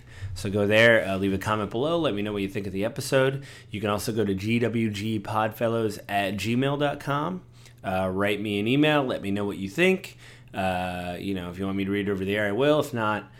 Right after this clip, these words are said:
I won't. Um, go there. And also, I, I'm, uh, happy to report that, uh, all of my episodes are now on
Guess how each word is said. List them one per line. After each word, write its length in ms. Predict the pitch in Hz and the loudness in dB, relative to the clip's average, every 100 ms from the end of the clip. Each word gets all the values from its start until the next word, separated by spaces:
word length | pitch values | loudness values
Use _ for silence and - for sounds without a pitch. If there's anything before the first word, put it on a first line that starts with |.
| - - - | -20 -18 -4
I 40 | |
won't. 480 | 104 185 202 196 - - - - - | 4 6 6 2 -10 -16 -20 -20 -12
Um, 320 | 92 90 92 | -8 -6 -4
go 160 | 98 107 | 0 2
there. 220 | 110 107 | 4 4
And 200 | 98 107 | 2 0
also, 600 | 117 165 - 120 113 104 | 2 2 4 4 4 4
I, 260 | 104 104 - | 2 0 -2
I'm, 300 | 104 98 95 - - 120 | -2 0 0 -6 -12 -4
uh, 220 | 101 101 | 0 2
happy 280 | 117 120 120 | 4 4 4
to 60 | |
report 460 | 113 - 151 180 - | 2 4 4 4 4
that, 240 | 113 - - - - | 0 0 -10 -20 -6
uh, 240 | 113 101 92 | 2 2 6
all 200 | 123 147 | 8 8
of 60 | |
my 140 | 131 127 | 8 4
episodes 500 | 104 - 117 110 107 - - | 2 2 4 4 0 -8 -2
are 200 | 104 101 | 2 2
now 320 | 101 98 98 | 2 0 0
on 360 | - 92 92 | -4 -6 -8